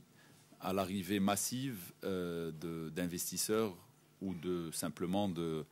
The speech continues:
clients étrangers. Euh, parallèlement à cela, l'économie mondiale étant en pleine croissance, l'économie marocaine également est en pleine croissance, nous avons également, euh,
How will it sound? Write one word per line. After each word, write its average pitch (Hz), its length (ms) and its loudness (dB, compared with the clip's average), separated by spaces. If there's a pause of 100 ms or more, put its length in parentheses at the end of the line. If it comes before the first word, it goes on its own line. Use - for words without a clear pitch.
(440)
clients 98 360 2
étrangers. 85 480 0 (680)
Euh, 85 260 -4 (380)
parallèlement 87 460 4
à - 20 0
cela, 101 340 4 (1300)
l'économie 92 800 2 (160)
mondiale 95 580 4 (340)
étant 90 360 2
en 85 60 4
pleine 92 220 0
croissance, 98 760 0 (140)
l'économie 87 400 -2
marocaine 87 380 0
également 85 320 -2
est 78 140 -8
en 71 80 -6
pleine 78 180 -8
croissance, - 560 -6 (420)
nous 82 140 -6
avons 80 180 -2
également, 80 600 -2 (100)
euh, 69 480 -6